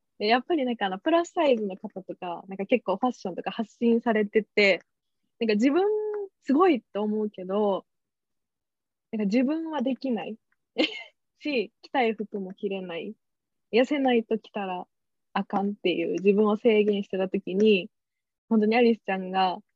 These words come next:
もうスカートとかワンピース着て、もう元気に踊ってるやつ <laughs> を最初見つけて、私も好きな服着たいし、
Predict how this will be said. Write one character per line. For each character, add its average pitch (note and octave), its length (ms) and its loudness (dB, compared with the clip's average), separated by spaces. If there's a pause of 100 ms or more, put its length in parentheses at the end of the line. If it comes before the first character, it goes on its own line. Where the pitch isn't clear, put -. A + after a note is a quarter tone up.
(880)
も G#3 60 -6
う - 20 -4
ス - 100 -20
カ A3+ 200 4
ー A3 80 -2
ト F#3+ 100 -8
と G#3+ 80 -14
か F#3 100 -6
ワ A#3+ 140 4
ン C4+ 100 -2
ピ C4 160 0
ー B3 60 2
ス - 100 -14
着 - 140 -16
て、 F#3+ 400 -4
も G3+ 80 -4
う G#3+ 40 2
元 D#4 280 6
気 A#3+ 140 6
に F#3+ 100 6
踊 G#3 300 4
っ - 40 -20
て C4 160 4
る - 60 2
や B3+ 160 4
つ - 180 -10 (640)
<laughs> C#5 800 -6
を C4+ 260 0 (140)
最 C#4 200 -2
初 C4 140 -2
見 C4+ 160 -8
つ - 100 -20
け A#3 200 -2
て、 A3 420 0 (1120)
私 D4 340 -4
も D4 120 -6
好 - 140 -18
き D#4 140 -10
な A#3+ 120 0
服 A3+ 260 -4
着 - 120 -18
た A3 140 -2
い G#3 120 -2
し、 G#3 480 -2